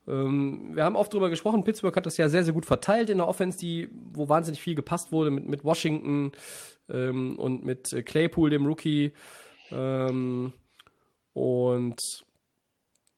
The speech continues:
ja, ist jetzt ein Deal, der ist jetzt in Ordnung, eben weil auch die Steelers wenig Geld kostet und, und er, für ihn war das, das Wunschziel, von daher ist es in Ordnung.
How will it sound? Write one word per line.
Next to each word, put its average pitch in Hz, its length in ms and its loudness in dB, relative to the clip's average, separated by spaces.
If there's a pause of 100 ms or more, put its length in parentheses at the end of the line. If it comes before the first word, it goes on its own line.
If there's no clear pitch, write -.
(180)
ja, 120 460 4 (1500)
ist 196 160 4
jetzt 226 160 10
ein 202 120 6
Deal, 196 200 4
der 196 120 8
ist 208 100 4
jetzt 185 140 4
in 156 100 4
Ordnung, 196 340 8
eben 170 220 2
weil 170 160 6
auch 165 120 4
die 160 120 -6
Steelers 160 320 -4
wenig 151 240 0
Geld 196 240 4
kostet 185 420 0
und, 151 320 0
und 143 140 -2
er, 151 320 4 (180)
für - 160 -6
ihn 156 160 -2
war 151 140 4
das, 143 100 2
das 143 380 -6
Wunschziel, 170 420 -2
von - 160 -6
daher 131 200 4
ist 127 100 -2
es 120 100 -4
in 110 60 -2
Ordnung. 104 280 -4